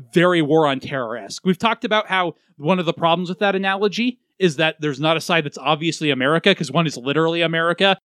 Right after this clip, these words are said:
but Zaft is way more like America. And the way they're running this war is very War on Terror-like, right? 'Cause they're like, "We're going in, we're de-, uh, demolishing these organizations,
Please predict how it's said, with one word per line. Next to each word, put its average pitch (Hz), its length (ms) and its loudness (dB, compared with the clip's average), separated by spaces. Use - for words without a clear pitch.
but 170 140 0
Zaft 147 400 -2
is 131 120 -14
way 156 160 -2
more 143 220 -4
like 127 240 0
America. 190 580 -4
And 190 120 2
the 202 60 6
way 240 160 8
they're 240 180 4
running 202 260 0
this 160 180 -6
war 147 320 2
is 123 120 -8
very 143 240 2
War 135 280 0
on 123 100 -2
Terror-like, 107 680 -12
right? 135 300 -2
'Cause 156 100 -4
they're 147 80 -2
like, 123 160 -4
"We're 175 160 -2
going 180 320 2
in, 170 300 0
we're 123 160 -4
de-, 165 200 2
uh, 120 160 -4
demolishing 139 680 0
these 160 200 0
organizations, 135 1040 -2